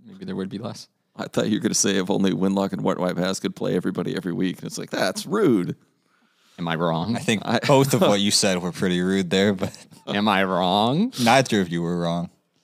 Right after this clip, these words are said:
Speaker 2: Uh, anyway, current standings in the C two B L. Toledo's in first. Adna's in second, one game back, although that could change today.
Speaker 3: Could change today.
Speaker 2: Tootle Lake and Kalama are tied for third, and Napavine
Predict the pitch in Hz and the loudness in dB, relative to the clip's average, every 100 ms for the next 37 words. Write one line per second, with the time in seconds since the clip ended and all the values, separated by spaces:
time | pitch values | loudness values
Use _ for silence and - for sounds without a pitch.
0 | _ _ _ - 110 113 110 110 104 151 | _ _ _ -4 2 4 4 4 4 2
1 | 147 131 113 107 104 98 - 160 165 - | 4 4 4 4 2 0 0 2 2 2
2 | - - 135 135 131 117 110 98 98 104 | -2 0 2 2 4 4 4 2 -2 -4
3 | - 117 117 104 101 98 95 - 120 135 | -4 -2 -2 0 2 2 0 -2 -2 2
4 | 120 104 101 85 156 135 - - - _ | 2 2 -2 0 0 0 -2 -10 -20 _
5 | _ - 123 117 104 98 95 - 127 113 | _ -2 2 2 2 0 0 0 0 -2
6 | 104 101 101 98 98 90 104 117 107 104 | -2 0 0 2 2 2 0 0 0 2
7 | 95 98 104 - 104 113 113 127 156 - | 2 0 -4 -2 -2 -2 -2 0 0 -4
8 | - - - - - 110 160 - _ - | -12 -16 -14 -12 -8 -6 -6 -8 _ -2
9 | 139 139 123 123 123 101 104 107 117 120 | 0 4 2 2 0 -2 0 0 2 2
10 | 82 98 - 98 107 - 90 - 113 123 | 0 -2 -2 0 0 -2 -6 -2 -2 0
11 | 131 101 95 107 - 104 101 | 0 0 0 -2 -2 0 0